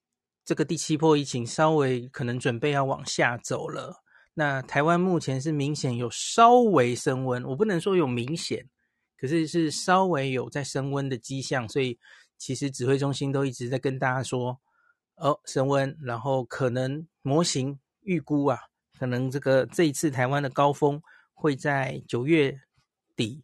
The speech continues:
吼。那我等一下也会讲一下，前几天那个李冰老师也有受访嘛，吼，那李冰老师的看法也跟大家讲一下，吼。但日本也讲一下，我们先讲日本好了，吼。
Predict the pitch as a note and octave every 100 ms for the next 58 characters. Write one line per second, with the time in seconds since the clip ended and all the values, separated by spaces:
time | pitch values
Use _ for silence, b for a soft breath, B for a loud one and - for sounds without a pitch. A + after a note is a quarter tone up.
0 | _ C#3 A#2 B B B B _ - D3+
1 | - C3+ C#3+ F3 C#3 D#3+ C#3+ B2 B2 C#3+
2 | D3 C3+ C3 C3 B2 - C#3 C#3 C3+ C3+
3 | B2 A#2+ C3+ C#3+ A#2+ - C#3+ C3 C3 B2+
4 | C3+ _ _ _ _ _ _ - - D#3
5 | - A2+ - - C#3+ D3+ D3+ D3+ C#3+ C#3
6 | D3 D3 C#3+ E3+ D3+ B2+ E3+ D3+ F3 C3
7 | B2+ C3+ C#3 C#3+ C#3 C3+ C3+ D3 D3 -
8 | B2+ A2+ A2+ _ _ _ _ _ _ _
9 | _ _ _ _ _ _ _ _ _ _
10 | _ _ _ E3+ E3+ D#3 C#3 B2+ B2 C#3+
11 | - C#3+ C#3 D#3 C4 B3+ D3+ D3+ C3+ B2
12 | A#2 - C#3+ B2+